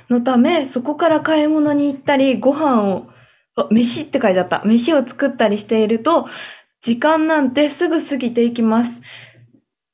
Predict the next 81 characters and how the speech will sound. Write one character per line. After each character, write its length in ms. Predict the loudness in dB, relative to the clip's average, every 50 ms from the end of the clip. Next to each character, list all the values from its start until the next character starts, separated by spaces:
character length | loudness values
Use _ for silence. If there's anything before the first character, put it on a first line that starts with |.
| _ _ _ _
こ 120 | _ -4 -2
ん 100 | 0 0
な 140 | 0 0 0
状 180 | 2 2 2 2
況 240 | 0 0 0 0 0
に 120 | 0 0
も 140 | 0 2 2
な 120 | 2 2
ら 140 | 2 2 0
な 140 | 0 -2 -2
け 160 | -2 -2 -2
れ 100 | -2 -2
ば、 240 | 0 0 0 0 0
母 300 | 0 -2 0 0 0 0
の 80 | 0 -2
偉 100 | -2 -2
大 220 | -2 -2 -2 -2
さ 100 | -2 0
に 160 | 0 0 -2
気 140 | -2 -4 -4
づ 160 | -2 -2 -2
か 100 | -2 0
な 140 | 0 0 0
か 100 | 0 -4
っ 60 | -2
た 120 | -2 -4 -2
残 240 | 0 0 2 2
念 180 | 2 2 4 2
な 80 | 2 2
自 120 | 0 -2
分 180 | -2 -2 -2 0
で 140 | 0 -2
す 100 | -2 -2
が、 260 | 0 2 2 2 2 -2 -8 -14 -16 -14 -8
母 400 | -4 -4 0 0 2 0 0 0
が 260 | 0 0 0 0 0
完 240 | -2 -4 -4 -4 -4
治 100 | -4 -6
す 160 | -4 -4 -4
る 200 | -2 -2 -4 -4
三、 420 | -4 -2 -2 0 0 -2 -6 -10 -6 _
約 260 | -2 -2 -2 -2 -4
三 380 | -4 -2 -2 -2 0 -2 -4
ヶ 180 | -2 -2 -2 0
月、 500 | 0 0 -2 -2 -4 -2 -2 -2 -2 -2 -8 -14 -16 -16 -16 -18 -20 -20 _ _ -8
自 100 | -4 -2
分 140 | 0 0 2
な 100 | 2 4
り 120 | 4 4
に 160 | 2 2 2
頑 180 | 0 0 0 2
張 120 | 2 2
り 80 | 0 0
た 100 | 0 -2
い 60 | -2
の 80 | -2 0
で、 160 | 0 -2 0
な 100 | 0 -2
な 100 | -2 -2
こ 120 | -2 -6 -4
ち 100 | -4 -2
ゃ 40 |
ん 40 | -2
に 100 | 0 0
褒 120 | 2 2 2
め 100 | 2 4
ら 140 | 4 4
れ 80 | 2 2
た 160 | 2 2 2
い 80 | 2 2
で 120 | 0 -2
す。 100 | -2 0
と 40 | -2
い 60 | -2
う 80 | 0 0
こ 80 | -2
と 120 | -2 -2 -2
で、 240 | 0 0 0 -2 -4 -10 -18 -20 -20 -20 -4 0
偉 320 | 2 4 4 4 4 2
す 220 | 2 2 0 2 4
ぎ 120 | 4 4